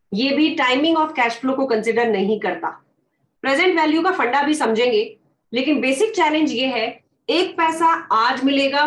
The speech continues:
versus एक पैसा दस साल बाद मिलेगा, दोनों बराबर थोड़ी हैं। ये उस present value को, उस value of money को consider ही नहीं करता, ये भी इसकी बहुत बड़ी problem है। Then next, अभी जैसा आप लोगों ने बोला,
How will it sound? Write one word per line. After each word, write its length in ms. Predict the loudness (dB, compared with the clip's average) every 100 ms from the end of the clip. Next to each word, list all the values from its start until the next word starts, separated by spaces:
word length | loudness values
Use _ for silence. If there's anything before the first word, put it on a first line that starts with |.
| 2
versus 360 | 0 0 0 0
एक 220 | -2 0
पैसा 260 | -2 0 0
दस 240 | 0 -2 0
साल 160 | 0 2
बाद 280 | 0 2 2
मिलेगा, 400 | 2 0 -4 -10 _ _ -8
दोनों 320 | 0 2 2
बराबर 420 | 0 0 0 -2
थोड़ी 240 | -2 -2 -2
हैं। 260 | -2 -6 -16 _ _ _ _ _ _ _ _ _ _ _ -6
ये 180 | -2 0
उस 220 | -2 -4 -4
present 420 | -2 0 0 0 0
value 360 | -2 0 -2 -2
को, 400 | 0 0 -4 -12 _ _ _ _
उस 180 | -2 -2
value 380 | 0 2 2 2
of 80 | 0
money 300 | 0 2 2 2
को 120 | 0 -2 -10 _ _
consider 420 | -2 0 0 2
ही 60 | 2
नहीं 160 | 2 -2
करता, 320 | -6 -8 -12 _ _ _ _ -4
ये 140 | 0
भी 140 | 4 4
इसकी 200 | 2 0
बहुत 220 | 0 0
बड़ी 180 | 0 0
problem 380 | -2 -2 -4 -4
है। 120 | -10 _ _ _ _ _ _ _ -4
Then 240 | 0 0 -2 -4 -6
next, 340 | -2 -4 -4 -4
अभी 180 | -2 0
जैसा 240 | 0 0
आप 140 | 0 0
लोगों 180 | 0
ने 80 | 0 2
बोला, 220 | 2